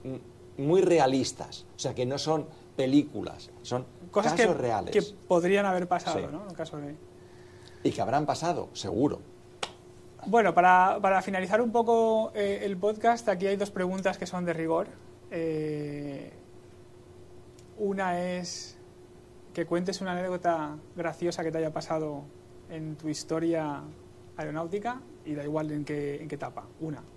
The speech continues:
Speaker 2: que te venga ahora mismo a la cabeza.
Speaker 1: Hombre, la que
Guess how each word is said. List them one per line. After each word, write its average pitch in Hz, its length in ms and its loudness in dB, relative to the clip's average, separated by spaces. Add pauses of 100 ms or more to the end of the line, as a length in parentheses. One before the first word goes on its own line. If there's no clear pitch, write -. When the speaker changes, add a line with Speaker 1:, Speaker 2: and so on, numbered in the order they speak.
(300)
Speaker 2:
que 139 380 -6
te 143 80 -10
venga 170 240 0
ahora 160 140 0
mismo 151 220 -6
a 151 40 -6
la 143 100 -4
cabeza. 135 480 -10 (1400)
Speaker 1:
Hombre, 160 280 2
la 117 180 0
que 117 220 0